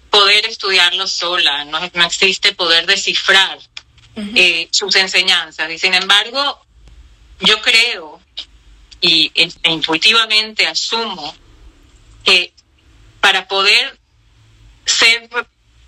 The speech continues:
Speaker 1: eh, estudiantes diligentes y absorber la Kabbalah tan complicada que él trató de, de, de hacer el download, ¿no? De bajar, era necesario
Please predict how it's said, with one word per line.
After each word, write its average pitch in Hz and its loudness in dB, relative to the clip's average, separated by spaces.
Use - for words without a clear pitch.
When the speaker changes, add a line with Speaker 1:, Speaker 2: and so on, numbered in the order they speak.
Speaker 1:
eh, 160 0
estudiantes 220 2
diligentes 220 -2
y 170 -2
absorber 180 0
la 240 2
Kabbalah 175 0
tan 220 2
complicada 208 -2
que 165 -2
él 165 -4
trató 180 -2
de, 185 0
de, 156 -2
de 147 0
hacer 180 2
el 202 -2
download, 185 -2
¿no? 160 2
De 180 -4
bajar, 170 0
era 220 2
necesario 226 -2